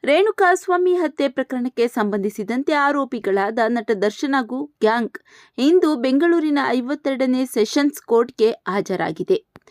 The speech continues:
ಈ ವೇಳೆ ನಟ ದರ್ಶನ್ ಮಾಡಿದ ಕೆಲಸಕ್ಕೆ ಪತ್ನಿ ವಿಜಯಲಕ್ಷ್ಮಿ ಕಣ್ಣೀರು ಹಾಕಿದ್ದಾರೆ. ಹಾಗಾದ್ರೆ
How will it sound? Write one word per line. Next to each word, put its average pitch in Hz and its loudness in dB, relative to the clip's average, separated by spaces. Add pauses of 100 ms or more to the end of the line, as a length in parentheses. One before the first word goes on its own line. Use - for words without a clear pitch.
(260)
ಈ 302 2
ವೇಳೆ 349 2
ನಟ 320 -2 (120)
ದರ್ಶನ್ 302 -2
ಮಾಡಿದ 262 -2 (120)
ಕೆಲಸಕ್ಕೆ 254 -4
ಪತ್ನಿ 254 -6
ವಿಜಯಲಕ್ಷ್ಮಿ 254 -4
ಕಣ್ಣೀರು 208 0
ಹಾಕಿದ್ದಾರೆ. 180 -4
ಹಾಗಾದ್ರೆ 220 -2